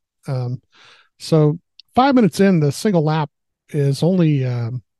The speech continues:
like, P nine, which is sixteenth overall between the two.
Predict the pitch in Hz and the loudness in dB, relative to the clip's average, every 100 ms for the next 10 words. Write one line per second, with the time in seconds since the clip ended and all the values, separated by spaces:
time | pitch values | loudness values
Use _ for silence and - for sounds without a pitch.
0 | _ 143 127 - _ _ _ _ _ - | _ -8 -8 -10 _ _ _ _ _ -6
1 | - 185 160 147 143 147 139 135 - - | 0 2 2 0 2 0 0 -2 -4 -6
2 | - 185 - 185 160 156 151 151 151 147 | -6 -6 -4 0 2 2 2 2 0 0
3 | 143 165 156 135 151 147 | 0 0 0 0 0 2